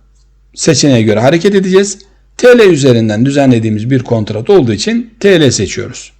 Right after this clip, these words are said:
Bu bilgileri yazdıktan sonra ileri butonunu tıklayarak devam ediyoruz. Açılan sayfada bize adres değişikliği tarihini seçiniz yazıyor. Ekranın sağ tarafındaki takvim resmini tıklıyoruz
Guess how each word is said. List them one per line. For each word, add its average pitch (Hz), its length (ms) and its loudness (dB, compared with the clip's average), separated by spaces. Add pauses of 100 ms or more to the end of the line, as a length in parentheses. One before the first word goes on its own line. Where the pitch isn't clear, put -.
(1500)
Bu 339 100 4
bilgileri 226 400 2
yazdıktan 208 540 2
sonra 139 520 0 (360)
ileri 240 300 2
butonunu 127 480 2
tıklayarak 240 520 0
devam 165 340 4
ediyoruz. - 460 -8 (1800)
Açılan 277 400 2
sayfada 135 500 2
bize 202 480 -2
adres 233 440 0
değişikliği 208 540 -4
tarihini 208 480 0
seçiniz 107 440 -2
yazıyor. 110 420 -6 (720)
Ekranın 226 340 0
sağ 214 260 2
tarafındaki 127 520 0
takvim 190 400 -2
resmini 202 340 0
tıklıyoruz 196 600 0